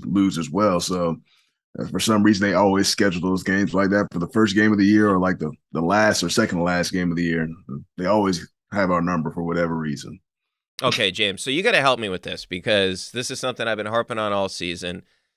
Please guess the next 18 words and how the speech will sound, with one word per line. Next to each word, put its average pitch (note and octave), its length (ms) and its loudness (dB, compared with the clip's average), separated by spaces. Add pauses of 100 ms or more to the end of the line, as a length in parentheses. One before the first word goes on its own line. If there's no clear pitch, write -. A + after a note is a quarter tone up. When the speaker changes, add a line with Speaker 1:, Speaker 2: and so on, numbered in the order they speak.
(120)
Speaker 2:
You A#2+ 140 -4
weren't C#3+ 220 0
with C#3 200 -2
us A#2 300 -2
last A2+ 380 0
week, F2+ 260 -6
but F#2+ 180 -2
Kendrick D3+ 380 -6
Bourne, B2+ 320 -4
six D#3 400 -6
catches, B2+ 460 -2
a F#2 60 -6
hundred C3 360 -4
yards. G#2 460 2
He's A2+ 160 -6
getting C#3+ 240 0
everybody B2 400 -4
going. F#2 500 -6